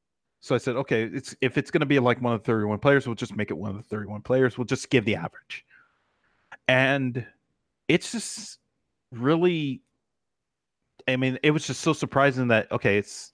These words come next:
if Mago's gonna be the first one it faces, and it's saying Mago is gonna, is projected to lose that match, which means that there's a pool, the pool of talent out there that has,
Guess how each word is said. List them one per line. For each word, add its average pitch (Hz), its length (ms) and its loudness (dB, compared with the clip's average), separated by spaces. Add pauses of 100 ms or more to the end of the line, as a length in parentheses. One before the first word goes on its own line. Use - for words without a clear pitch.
if 110 180 2
Mago's 131 420 4
gonna 120 140 0
be 113 80 2
the 101 80 -2
first 110 240 -4
one 107 100 -2
it 92 100 -6
faces, 101 600 -6 (800)
and 101 500 2 (1300)
it's 127 200 -2
saying 107 400 2
Mago 110 600 2 (420)
is 104 200 -4
gonna, 101 300 -2 (180)
is 123 160 2
projected 110 460 -2
to 98 60 -4
lose 98 180 -4
that 101 160 -2
match, - 420 -12
which 139 240 2
means 190 340 4
that 139 320 2 (1300)
there's 139 240 4
a 131 80 4
pool, 214 500 4
the 135 120 2
pool 240 300 0
of - 140 2
talent 160 480 0
out 147 200 0
there 143 180 4
that 117 120 4
has, 120 380 0